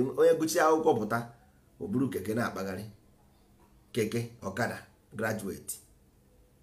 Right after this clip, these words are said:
Kama anyị ga-anọdụ na workshop ndị ndozi ọdịnala na-eme research, ka anyị ga-esi wee rụọ something. A na-akọ otu unu ụka.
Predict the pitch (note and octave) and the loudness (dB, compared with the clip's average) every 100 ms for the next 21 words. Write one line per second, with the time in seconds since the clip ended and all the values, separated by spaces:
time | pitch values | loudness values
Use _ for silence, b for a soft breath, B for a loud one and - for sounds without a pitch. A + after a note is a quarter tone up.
0 | _ _ _ _ _ _ D4+ D4+ C4 C#4 | _ _ _ _ _ _ 10 12 12 12
1 | B3 A#3+ A#3+ A#3 A3+ G3 F#3+ - G#3 - | 12 10 10 10 8 8 6 8 8 8
2 | G3 G#3 G#3 G3+ G3+ G3+ C#3 B2+ B2 C#3+ | 6 8 10 10 10 10 8 4 2 6
3 | F#3+ E3+ F3+ F#3 D#3 G#2 - - - _ | 6 8 6 6 4 2 -2 -12 -20 _
4 | _ _ - A2 C3 B2 C#3 B2 C3+ C#3 | _ _ -4 -2 0 0 4 4 4 2
5 | C3+ C3+ C3 - - - - - _ _ | 0 -2 -4 -8 -16 -20 -20 -20 _ _
6 | _ _ _ _ _ - - A#2 G2+ G#2+ | _ _ _ _ _ -10 -4 -2 -2 -2
7 | G#2+ G#2+ A2 A2 A2 G2 E2 D#2 | -4 -4 -6 -4 -4 -4 -8 -16